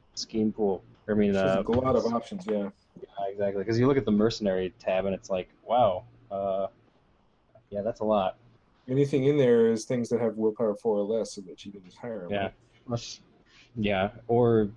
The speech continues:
Speaker 1: there's, you know, all of the other mercenaries that can be good with her, and then there's also all of the, uh, Swamp Fiends that if you bring the upgrade, you get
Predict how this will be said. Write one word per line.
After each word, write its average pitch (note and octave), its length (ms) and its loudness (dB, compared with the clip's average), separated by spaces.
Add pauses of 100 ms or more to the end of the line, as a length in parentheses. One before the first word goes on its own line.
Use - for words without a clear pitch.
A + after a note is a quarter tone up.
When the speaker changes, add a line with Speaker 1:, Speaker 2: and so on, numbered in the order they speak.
(280)
Speaker 1:
there's, G2+ 520 -4
you G#2+ 120 -4
know, F#2 140 -4
all G2+ 280 -2
of G2 100 -8
the G2+ 100 0
other G#2+ 140 0
mercenaries G2 720 -6
that F#2+ 140 -6 (220)
can G2+ 160 -6
be G2 80 -4
good G2 160 -6
with G2 180 -6
her, G#2+ 200 -6
and G#2 100 -4
then G#2 120 0
there's G2+ 180 -2
also G2 580 -2 (1080)
all G#2 280 2
of G2+ 160 -2
the, G#2 280 2
uh, G2 340 2 (1800)
Swamp - 360 -4
Fiends F#2 280 -6
that F#2+ 100 -4
if F#2+ 100 -6
you G2 60 -10
bring F#2+ 200 -4
the F#2 100 -4
upgrade, F#2+ 380 -6
you F2+ 100 -10
get F2+ 180 -10